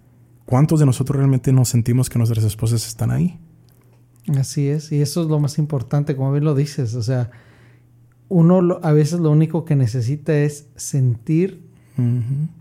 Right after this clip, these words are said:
Speaker 2: que u-, van a estar independientemente de las circunstancias, o sea, o sea, y ese, ese es una, un, un, un respaldo y un soporte para el hombre que hace que precisamente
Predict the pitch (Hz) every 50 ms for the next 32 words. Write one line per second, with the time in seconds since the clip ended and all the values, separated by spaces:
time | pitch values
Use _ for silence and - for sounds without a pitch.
0 | - - _ - 160 151 143 139 139 147 - - - 160 139 143 147 147 147 156
1 | 151 - - 151 151 160 160 - - - _ - 147 139 131 127 127 127 - 135
2 | 127 123 139 143 147 147 165 143 139 143 139 - 151 127 123 110 - 127 117 -
3 | - - - 95 - - 147 143 143 135 - 156 147 147 151 - - - _ _
4 | _ _ - 135 127 123 127 123 - - - 127 120 110 - 139 - - 175 147
5 | 143 139 143 135 - - 160 151 151 151 - - - - - - _ _ - 156
6 | 135 - 151 - - 160 151 151 147 147 147 147 - 285 208 151 143 143 151 -
7 | 247 151 147 147 147 147 147 151 - - - - _ - - _ _ _ _ _
8 | _ - 170 160 156 156 170 160 160 - - - 156 151 147 147 147 165 165 170
9 | 170 175 - - - _ _ - 160 147 147 143 147 151 151 151 151 151 151 151
10 | 151 147 135 - - 143 123 110 - - - 143 143 143 147 - 151 147 147 139
11 | 135 131 135 131 135 135 151 147 147 147 - 143 127 127 127 123 127 131 - -
12 | 156 - - 147 - - 131 110 110 110 117 143 160 175 170 151 135 117 - 151
13 | 151 147